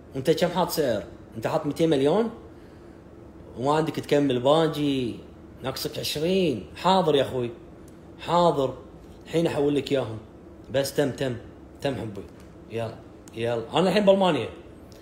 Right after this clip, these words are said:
والله يمكن اسير عليك. يمكن. متى تقدرون دو-، انتوا دوانتكم ثلاثة، ها؟ خلاص، ثلاثة، تم، تم، تم حبي، يلا. في مال، في مال، في مال. سلام، سلام، سلام، سلام، سلام، سلام، سلام.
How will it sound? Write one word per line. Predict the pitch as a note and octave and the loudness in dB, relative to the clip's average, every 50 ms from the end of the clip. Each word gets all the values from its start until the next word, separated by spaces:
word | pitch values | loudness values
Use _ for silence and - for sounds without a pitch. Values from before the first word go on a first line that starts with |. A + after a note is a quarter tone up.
| - - - - - - - | -20 -20 -20 -20 -18 -6 -2
والله | E3 F#3+ A3 | 2 2 2
يمكن | A3 A3 G#3+ G3+ | 4 4 2 2
اسير | F3+ - F3 E3 D3+ B2+ | 2 2 4 4 4 2
عليك. | A#2+ G#2 F#2+ F2 - - - - - - - - - - - - - - - - | 2 -2 -4 -6 -10 -14 -18 -20 -20 -20 -20 -20 -20 -20 -20 -20 -20 -20 -18 -10
يمكن. | - C#3 E3 F#3 E3 - - - G#2 F2 - - - - - - - - - - - - - - - - - - - | -4 0 2 2 2 0 -4 -10 -12 -12 -12 -18 -20 -20 -20 -20 -20 -20 -20 -20 -20 -20 -20 -20 -20 -20 -20 -12 -10
متى | D3+ - A3 | -2 -2 0
تقدرون | F#3+ G3 F#3 F#3+ F3 D#3+ | 0 2 2 2 2 4
دو-، | D3 C#3+ C#3+ C#3+ A#2+ | 4 4 4 4 0
انتوا | B2 - - C#3 C#3 C#3+ C#3+ - - - - - - - | -4 -6 -4 -4 -2 -2 -2 -4 -6 -16 -18 -18 -16 -10
دوانتكم | A2 C3 C#3 D#3+ F3 - - C#3 | -6 -2 -2 -2 -2 -2 -6 -8
ثلاثة، | - - C#3 D#3+ F3+ E3 - A2+ | -2 0 2 4 4 4 2 -2
ها؟ | A#2 C#3+ G3+ A3 - - - - - - - - | -4 -4 -4 -6 -8 -14 -18 -20 -20 -20 -12 -2
خلاص، | - A3 A#3 F#3 - - | 2 2 4 4 2 2
ثلاثة، | F3 G3 A3 G#3+ G#3 D3 | 2 4 4 4 2 0
تم، | - - A3 G3 C#3+ - - - | 2 4 4 4 2 -2 -4 0
تم، | F#3+ G3+ F#3 | 2 2 2
تم | - - G#3 F#3 - | 4 2 2 2 2
حبي، | - A#2 G2+ A2 A#2 | -2 -6 -6 -2 -2
يلا. | B2 A#2 F#2+ - - - - - - - - - - - - - | 0 0 -2 -6 -10 -16 -20 -20 -20 -20 -20 -20 -20 -18 -8 -6
في | C3+ | -4
مال، | B2 B2 A2 G#2 G2 - - | -2 -2 -4 -4 -6 -10 -12
في | - A2+ | -12 -12
مال، | G#2 G2 F2+ E2+ - - - | -10 -10 -14 -16 -16 -16 -14
في | A2+ | -12
مال. | G2+ F2 E2 E2 - | -12 -12 -14 -14 -10
سلام، | - - G#2+ F#2 | -8 -8 -8 -8
سلام، | - - G2+ F2+ E2+ - | -8 -10 -12 -12 -12 -14
سلام، | - - F2+ - - | -16 -16 -16 -16 -16
سلام، | - - - - - | -18 -18 -18 -18 -18
سلام، | - - - - - - | -16 -16 -16 -16 -18 -18
سلام، | - - - - | -18 -18 -18 -16
سلام. | - - - | -16 -18 -18